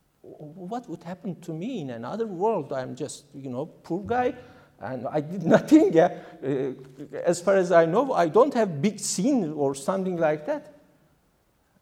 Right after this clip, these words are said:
And he looked at me again and said, "You serve always to the kafir, to gavurs." Kafir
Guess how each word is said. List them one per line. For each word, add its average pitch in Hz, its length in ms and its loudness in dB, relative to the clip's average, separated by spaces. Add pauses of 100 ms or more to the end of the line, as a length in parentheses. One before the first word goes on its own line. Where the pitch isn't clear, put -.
(120)
And 247 380 -10 (260)
he 226 180 -14 (520)
looked 233 160 -8
at 220 200 -8
me 190 100 -8
again 202 440 -6
and 165 160 -10
said, 190 220 -10 (680)
"You 214 520 -6 (1200)
serve 208 560 -4 (540)
always 196 680 0 (180)
to 208 100 -12
the 175 100 -6
kafir, 165 560 -8 (1080)
to 214 100 -6
gavurs." 156 720 0 (1300)
Kafir 214 480 2